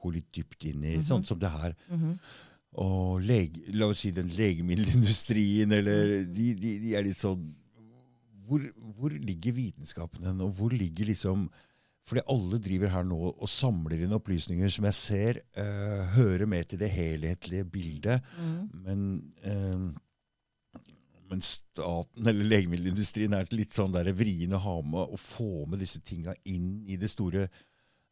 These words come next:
Speaker 1: eh, for det menneskekroppen er tydeligvis <laughs> mye mer, og hver gang man går til legen, så er det aldri, du får nesten aldri ordentlig hjelp der. Og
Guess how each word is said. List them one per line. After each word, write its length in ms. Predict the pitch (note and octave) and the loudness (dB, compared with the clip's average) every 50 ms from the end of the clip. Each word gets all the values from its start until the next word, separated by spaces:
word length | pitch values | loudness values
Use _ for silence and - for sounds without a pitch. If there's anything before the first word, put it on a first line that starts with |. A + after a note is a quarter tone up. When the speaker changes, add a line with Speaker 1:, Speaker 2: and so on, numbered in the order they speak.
| _ _ _ - | _ _ _ -14
Speaker 1:
eh, 320 | F2+ F2+ F2+ F2+ F2+ F2 | -12 -10 -8 -8 -10 -10
for 140 | E2+ - G#2+ | -6 -2 -2
det 100 | G#2+ A2 | 0 0
menneskekroppen 580 | A2 A2 G2 - F2 D2+ F2+ F2 - A2 G#2+ F#2 | 0 -2 -4 -4 -6 -8 -8 -6 -6 -6 -6 -6
er 300 | F2 F2 F2+ F2 F#2+ G2 F#2 | -6 -6 -6 -4 -4 -6 -4
tydeligvis 580 | - - A2+ E2+ F2+ G2+ A2+ G#2 - - - B2+ - | -2 -2 -2 0 2 2 2 2 4 4 4 2 2
<laughs> 160 | - A#2+ G2 | 0 0 2
mye 340 | A2+ A2+ G#2 F2 E2 G2+ A#2 | 2 2 2 2 2 2 2
mer, 260 | A2+ G2+ F#2 E2+ D#2 | 2 2 2 2 0
og 340 | G2 F#2+ E2 E2+ F2+ G2 F#2+ | 0 0 -2 -2 -4 -4 -4
hver 180 | E2+ G#2+ G#2 G#2+ | -2 -2 -2 -2
gang 160 | G#2 G2+ F#2 | -2 -2 -2
man 140 | G2 G#2 G2+ | -2 -4 -4
går 160 | F2 F2 E2+ | -4 -6 -6
til 100 | - F#2+ G2 | -4 -4 -2
legen, 240 | G#2 G2 E2+ F2 E2+ | 0 0 0 -2 -4
så 100 | - - | -4 -6
er 140 | - F2+ F2+ | -4 -4 -2
det 80 | F#2 A2 | -2 -2
aldri, 300 | A2 F2+ E2 G2+ G#2 G2 - - - - - - - - - | -2 0 2 2 0 0 -2 -8 -16 -20 -20 -20 -20 -20 -12
du 120 | - A#2 | -10 -8
får 260 | - - - B2 B2+ | -8 -4 -2 0 0
nesten 240 | C3+ B2+ - - - | 0 0 -2 -4 -4
aldri 220 | - G#2 G2+ F2+ G2+ | -4 -4 -4 -2 -2
ordentlig 460 | G2 D2 F2 E2+ - - G#2 G#2+ G2+ | -2 -2 -4 -6 -6 -4 -2 -2 0
hjelp 400 | F2 E2+ E2 E2+ E2 - - - | 0 0 -2 -2 -2 -4 -6 -4
der. 240 | - A#2+ A#2+ B2+ A2 - - - - - - - - - - _ _ - | -2 0 2 2 0 -2 -6 -16 -20 -20 -20 -20 -20 -20 -20 _ _ -6
Og 260 | G2 G2+ G#2+ G2+ F#2+ | -2 -2 0 -2 -2